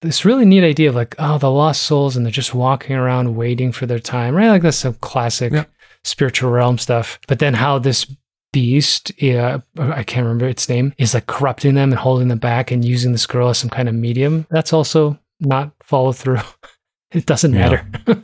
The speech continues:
Speaker 1: <laughs> It's like, it's like, oh, they used a rope and the girl came out, you know, looking like a cadaver and everybody's awake and I'm gonna
Speaker 2: Yeah.
Speaker 1: go take a bath and take a nap and, uh,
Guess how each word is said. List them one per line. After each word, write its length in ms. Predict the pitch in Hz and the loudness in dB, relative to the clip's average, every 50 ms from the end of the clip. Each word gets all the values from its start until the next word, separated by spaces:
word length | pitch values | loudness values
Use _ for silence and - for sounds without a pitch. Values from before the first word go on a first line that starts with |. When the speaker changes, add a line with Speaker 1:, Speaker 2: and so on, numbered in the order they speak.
| _ - | _ -10
Speaker 1:
<laughs> 140 | - - | -6 -4
It's 180 | - 202 196 - | -2 -2 -2 -2
like, 340 | 185 165 - - - - _ _ _ _ _ _ - - - - - - - - - - | -4 -6 -8 -10 -12 -14 _ _ _ _ _ _ -12 -10 -10 -10 -10 -10 -12 -14 -8 -2
it's 120 | 151 143 | 0 2
like, 200 | 139 147 147 170 | 4 4 4 4
oh, 240 | 214 240 226 185 160 | 4 4 4 4 4
they 180 | 139 147 147 143 | 2 2 4 4
used 240 | 147 160 160 - 165 | 4 4 4 4 4
a 60 | 151 | 4
rope 340 | 160 180 165 131 110 - 120 | 6 6 4 2 0 -2 -2
and 100 | 123 123 | 0 0
the 60 | 123 | 2
girl 180 | 113 143 143 | 2 2 2
came 280 | 143 - - 147 143 143 | 2 2 2 2 4 4
out, 240 | 143 135 131 131 - _ _ _ _ _ _ _ - | 2 2 0 -4 -8 _ _ _ _ _ _ _ 0
you 80 | 147 131 | 2 2
know, 160 | 127 127 131 | 2 2 2
looking 240 | 135 135 - 143 135 | 2 2 2 2 2
like 140 | 127 120 110 | 2 2 0
a 40 | 107 | 0
cadaver 500 | - - 127 123 127 123 123 117 120 113 | -2 0 0 2 2 0 0 0 -2 0
and 100 | 113 117 | 0 0
everybody's 380 | 127 127 123 127 131 120 - | 0 2 2 2 0 0 0
awake 320 | 127 123 143 180 202 190 - | 2 2 2 2 2 0 0
and 100 | 175 165 | 0 2
I'm 60 | 165 | 4
gonna 140 | 170 170 165 | 4 4 4
Speaker 2:
Yeah. 40 | 165 | 4
Speaker 1:
go 100 | 170 160 | 2 2
take 200 | - 165 156 156 | 2 0 0 0
a 80 | 156 | 0
bath 360 | 139 - 147 139 147 143 - | 0 0 -2 0 -2 -2 -2
and 80 | - 143 | -2 -2
take 200 | - 139 143 - | 0 0 0 0
a 20 | |
nap 400 | 165 135 117 113 123 156 - - | 0 -2 -2 -2 -4 -4 -4 -4
and, 320 | 156 156 156 156 156 156 - | -4 -2 -2 -2 -2 -2 0
uh, 200 | 160 160 165 | 0 0 0